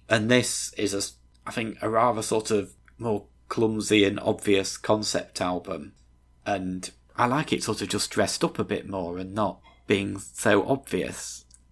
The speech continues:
I do think that, I mean, the songs, again, I think aren't quite as strong. There are some really good songs on it as well. There, there are, like, sort of two or three I really like. But I think generally it is, yeah, it's just a bit sort of clumsy and, and,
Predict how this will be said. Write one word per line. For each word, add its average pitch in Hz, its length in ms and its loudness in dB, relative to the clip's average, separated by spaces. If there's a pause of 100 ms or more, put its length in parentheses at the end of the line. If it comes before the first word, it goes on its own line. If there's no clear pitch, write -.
(400)
I 107 80 4
do 170 120 8
think 147 220 6
that, 120 140 2
I - 40 -6
mean, 123 140 2
the 110 80 -2
songs, 135 360 4
again, 104 460 2
I - 60 -8
think 104 240 -4 (100)
aren't 135 420 -4
quite 131 460 -4
as 127 140 -4
strong. 69 640 -2 (440)
There 135 160 12
are 147 100 12
some 117 160 4
really 107 200 6
good 95 140 2
songs 98 280 4
on 104 100 8
it 87 100 2
as - 140 -6
well. 82 460 4
There, 95 240 0
there 107 100 2
are, 95 180 8
like, 85 280 -4
sort - 160 -8
of 90 100 -10
two 98 160 2
or 90 60 0
three 92 240 2
I 85 60 4
really 90 340 2
like. 87 480 0 (720)
But 117 240 8
I 110 120 -2
think 147 320 -2
generally 110 640 2
it 107 160 2
is, 107 220 -4 (320)
yeah, 110 260 0
it's 117 180 -4
just - 220 0
a 110 40 0
bit 113 220 2
sort - 220 -4
of 92 160 -8
clumsy 110 420 2
and, 90 200 -6 (100)
and, 104 260 -10